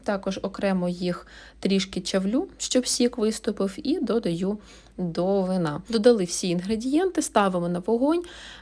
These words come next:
помішуємо і доводимо до кипіння. І коли воно вже закипить, тоді вимикаємо, і глінтвейн готовий.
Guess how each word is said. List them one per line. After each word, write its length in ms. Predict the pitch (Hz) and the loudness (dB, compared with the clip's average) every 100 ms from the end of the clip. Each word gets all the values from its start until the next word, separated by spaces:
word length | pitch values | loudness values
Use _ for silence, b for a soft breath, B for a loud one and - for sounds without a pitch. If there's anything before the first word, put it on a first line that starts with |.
| B | B
помішуємо 880 | - 214 294 370 - 294 277 247 240 | 2 4 4 2 2 2 2 2 2
і 160 | - 359 | 2 4
доводимо 540 | 277 208 254 262 240 | 6 6 4 2 0
до 220 | 208 202 247 | 0 2 2
кипіння. 640 | 226 196 175 160 165 185 B B B B | 0 -2 -2 -2 -2 -6 B B B B
І 100 | - | -2
коли 280 | 254 254 220 | 4 4 4
воно 240 | 196 185 185 | 0 0 -2
вже 320 | 185 190 175 | 0 0 0
закипить, 640 | 190 190 196 247 370 440 - - | -2 -4 -4 2 2 0 -10 -6
тоді 280 | 208 196 | -4 -2
вимикаємо, 640 | 196 185 190 - 339 359 277 | -2 0 -2 0 0 4 2
і 140 | 247 302 | 4 2
глінтвейн 480 | 233 214 190 233 226 | 2 0 0 0 0
готовий. 480 | 196 196 156 165 | 0 0 0 -2